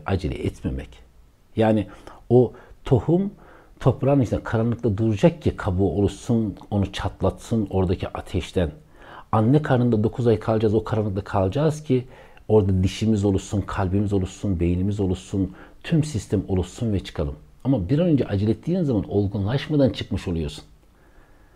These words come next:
Bir gün arkadaşlar iki talebe bir yere, bir köye yetişmeye çalışıyorlar. Ne kadar çok hikaye anlattım bugün de ya. Değil mi? Ne kadar çok hikaye anlattım. Hikayelerin hepsi güzel ama. Hepsi sizin güzelliğiniz için güzel dostlar.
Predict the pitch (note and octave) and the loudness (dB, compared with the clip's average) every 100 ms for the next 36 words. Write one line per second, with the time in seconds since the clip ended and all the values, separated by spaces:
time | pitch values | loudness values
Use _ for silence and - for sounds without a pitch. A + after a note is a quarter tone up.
0 | _ - - C#3+ C#3 B2+ A#2+ C3+ A2+ - | _ -20 -2 4 4 4 2 0 2 0
1 | - - - - - - - - - - | -2 -8 -20 -20 -20 -20 -20 -20 -20 -20
2 | - - - B2 - E3 C3 - - - | -20 -20 0 0 6 8 8 4 -8 -4
3 | B2+ A#2 A#2+ D3+ D3+ - - - A#2 A2+ | 2 4 6 6 4 -4 -6 2 6 8
4 | A2+ A2 - G#2+ G2+ G2+ - A2 A#2 - | 6 4 4 4 4 2 -2 -2 0 0
5 | E2 - F#2 D3 D3+ - - F2+ G#2+ - | -2 -2 -2 -2 -4 -10 -6 -4 -4 -4
6 | B2 - A#2 G2+ F#2 G2 F2+ F2 E2+ E2+ | -4 -4 -6 -6 -6 -6 -6 -6 -6 -8
7 | F2 - - G2 C3 D3 - - E2+ F#2+ | -12 -20 -6 -4 -4 -8 -12 -6 -2 -2
8 | - A2+ A2 F#2+ D2+ F2 G2+ G2 F2 E2+ | -2 -4 -2 -6 -4 -4 -4 -2 -2 -4
9 | - D2 D2+ C2 - - - - _ - | -4 -6 -6 -8 -12 -20 -20 -20 _ -6
10 | B2 - D#2+ - F2+ D#2 D2+ D2+ E2 D2+ | -4 -4 -10 -4 -4 -2 -4 -4 -4 -6
11 | - D2 D2+ D2 C#2 - - | -8 -8 -6 -6 -8 -10 -14